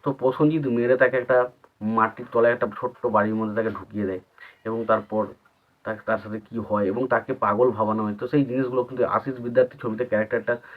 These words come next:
সে দারুণ পারফরমেন্স করেছে। ছবিতে কমেডির কথা যদি বলি, কমেডির জায়গাটা শুভাশিস মুখার্জি দারুণভাবে প্লে করেছে। সেই জায়গাগুলো শুভাশিস মুখার্জি অসাধারণ কমেডি করে আমরা জানি, তো এই ছবিতেও সে কিন্তু দারুণ কমেডি করেছে। তার নাম হয়েছে ছবিতে হিটলার বলে,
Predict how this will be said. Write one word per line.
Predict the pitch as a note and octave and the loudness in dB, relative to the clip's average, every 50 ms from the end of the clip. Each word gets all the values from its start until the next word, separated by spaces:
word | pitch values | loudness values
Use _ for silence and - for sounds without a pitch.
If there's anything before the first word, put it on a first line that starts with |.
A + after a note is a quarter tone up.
| - - - - | -20 -20 -12 -6
সে | C3 | -2
দারুণ | A#2 A2+ A2 A2+ A#2+ A#2+ | 0 2 2 2 2 2
পারফরমেন্স | A2+ A2+ A2 A2 B2 A#2 A2 - | 4 4 4 2 0 -6 -6 -6
করেছে। | - A#2 A2 G#2+ - - - | -6 -6 -6 -6 -8 -10 -8
ছবিতে | B2+ A#2+ B2 D3+ D3+ C#3+ - | -6 -2 2 2 0 2 0
কমেডির | - A2+ A2+ B2+ - C#3 B2+ | -2 -2 0 0 0 2 2
কথা | A#2+ B2+ B2+ B2+ | 4 2 2 2
যদি | B2 B2 B2 | 2 0 0
বলি, | A#2+ A#2+ B2+ B2+ | 0 -2 -2 -4
কমেডির | - - A2+ A2+ A#2+ A#2 A#2+ A2+ | -4 -4 -2 -2 0 0 0 2
জায়গাটা | A2+ A#2+ A2+ A#2+ A2+ A2+ - - - _ _ _ - - - - - _ _ - | 4 4 4 4 4 2 0 -2 -4 _ _ _ -20 -20 -20 -20 -20 _ _ -2
শুভাশিস | B2+ C3 C3 B2+ B2+ | 0 0 0 0 0
মুখার্জি | B2+ B2 A#2+ - - B2 A#2 A#2+ | -2 -2 -2 -2 -2 -2 -2 0
দারুণভাবে | A#2+ A2+ G#2+ A2 A#2+ A#2+ A2+ A#2+ A#2 | 2 4 4 4 2 0 0 0 0
প্লে | A2+ A2 A2+ A2 | 0 0 -2 -4
করেছে। | G#2+ G#2+ A2 G#2+ G#2+ C3 B2+ - | -2 -2 -4 -6 -6 -8 -10 -6
সেই | B2 A2+ | -2 0
জায়গাগুলো | A2+ A2+ A2+ A2+ A#2+ B2 B2 - - | 2 2 2 2 0 -2 -4 -6 -2
শুভাশিস | - A#2 C3 C3+ C3+ C3 | 2 2 2 2 2 -4
মুখার্জি | C3 B2+ B2+ C3+ B2+ C#3 | -2 0 0 0 2 4
অসাধারণ | C3 A2 G#2+ A#2+ B2 C3 B2+ B2+ | 4 4 4 4 2 2 2 0
কমেডি | A2+ A2+ A2 A2+ A#2 B2 | 0 -2 0 0 0 0
করে | A#2 B2 B2 | 0 2 2
আমরা | A#2+ A#2+ A#2 | 2 0 0
জানি, | G#2 G#2 G#2+ G#2+ A#2 C3+ D3 - _ - - - - - - - _ | 0 -2 -2 0 0 -2 -2 -4 _ -20 -20 -20 -20 -20 -20 -12 _
তো | - B2+ | 0 0
এই | B2+ | 0
ছবিতেও | B2+ - - - C#3 D3+ D3 | 0 0 -2 0 2 2 2
সে | C#3+ - C3 | 2 2 -2
কিন্তু | - - B2 C3+ C3 | -2 -2 -4 -4 0
দারুণ | - G#2 G#2 A2+ B2 A2+ | 0 2 2 2 0 0
কমেডি | - G#2+ A2+ A#2 A2 A2+ | 0 0 0 0 -2 -2
করেছে। | A2 A#2 A2+ - - - - | -4 -4 -6 -6 -8 -6 -2
তার | A2+ A2+ A#2+ | -2 0 0
নাম | A#2 A2 A2+ B2 | 2 0 0 0
হয়েছে | B2+ B2+ A#2+ A#2+ | 0 -2 -4 -6
ছবিতে | - B2+ B2 A#2 C3 | -4 -4 -4 -4 -4
হিটলার | A#2+ F#2+ G#2 G#2 G#2 A2+ B2 A#2+ A2+ | -4 -4 -4 -2 2 2 4 4 2
বলে, | G#2+ A2 A2+ B2+ | 0 -2 -4 -4